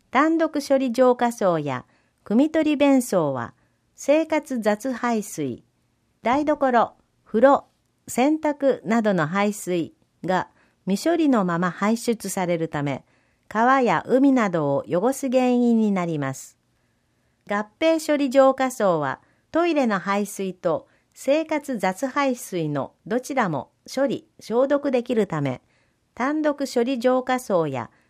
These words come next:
汲み取り弁槽に比べ、汚れを約八分の一に減らすことができます。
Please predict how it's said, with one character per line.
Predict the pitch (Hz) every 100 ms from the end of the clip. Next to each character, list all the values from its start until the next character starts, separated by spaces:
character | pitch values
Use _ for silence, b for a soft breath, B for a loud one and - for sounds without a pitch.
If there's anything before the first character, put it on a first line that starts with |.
| _
汲 | -
み | 220 285
取 | 294 285
り | 269
弁 | 269 262
槽 | 240 185 151
に | 139
比 | 165 165 165
べ、 | 151 - _ _ _ -
汚 | 175 196 269
れ | 277
を | 240 185 - _ _ -
約 | 254 277 147
八 | - 160 - 277
分 | 285 269
の | 254
一 | 208 202 247
に | 220 143
減 | 160 185
ら | 220
す | -
こ | 214
と | 214
が | 208
で | 147
き | 143 131
ま | 117
す。 | 120 -